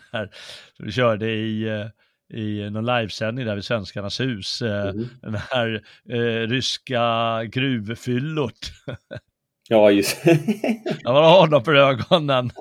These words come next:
Speaker 1: <laughs> då vet man, ja, hur, då, då, då, då står man och håller i glaset så här, "Ja, men nu ska jag faktiskt smutta på det här."
Speaker 2: Ja.
Speaker 1: Ja, han säger ju en bra sak, "Det är bättre att ha en värdefull vän än många värdelösa."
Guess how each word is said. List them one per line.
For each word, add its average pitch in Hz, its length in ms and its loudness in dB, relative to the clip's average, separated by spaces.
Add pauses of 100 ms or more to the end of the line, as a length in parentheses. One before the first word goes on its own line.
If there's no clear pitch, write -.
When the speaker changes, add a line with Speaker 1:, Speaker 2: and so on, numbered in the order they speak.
Speaker 1:
<laughs> - 200 -10
då 123 80 -4
vet 117 320 -6
man, 107 160 -4 (440)
ja, 113 120 -4
hur, 120 280 -2
då, 127 300 -4
då, 131 200 -4
då, 131 140 -2
då 123 300 -6
står 127 260 -2
man 127 180 2
och 123 80 0
håller 123 260 0
i 120 40 -4
glaset 113 520 -6
så - 100 -6
här, 98 80 -2
"Ja, 110 120 0
men 123 120 -6
nu 127 100 -8
ska - 140 -12
jag 92 60 -12
faktiskt 95 240 -14
smutta - 440 -14
på - 140 -12
det - 180 -14
här." - 80 -18 (340)
Speaker 2:
Ja. 120 600 -6 (2250)
Speaker 1:
Ja, 98 380 -8 (200)
han 147 140 0
säger 156 180 -2
ju 156 80 -4
en 156 200 -2
bra 165 180 -4
sak, 180 320 -8
"Det 117 140 -2
är 113 40 0
bättre 120 380 -2
att 123 120 -4
ha 120 160 2
en 147 420 -4
värdefull 117 540 0
vän 107 340 -4
än 117 200 -6
många 101 400 -6
värdelösa." 95 760 -10